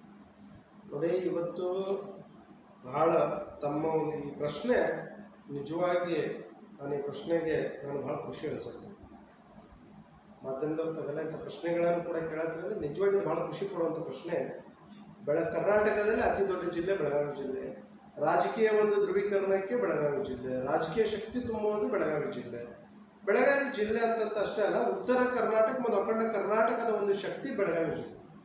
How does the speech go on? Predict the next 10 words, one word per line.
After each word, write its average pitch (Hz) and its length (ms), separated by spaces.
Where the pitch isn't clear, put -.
ನೀವು 226 220
ಬೆಳಗಾವಿ 214 460
ಜಿಲ್ಲೆಯನ್ನ 233 680
ಇಟ್ಕೊಂಡು 208 400
ಮಾತಾಡ್ಬೇಕು. 196 480
ಸನ್ಮಾನ್ಯ 208 440
ಸತೀಶ್ 208 340
ಜಾರಕಿಹೊಳಿ 202 420
ಅವರು 208 300
ನಿಜವಾಗಿ 262 880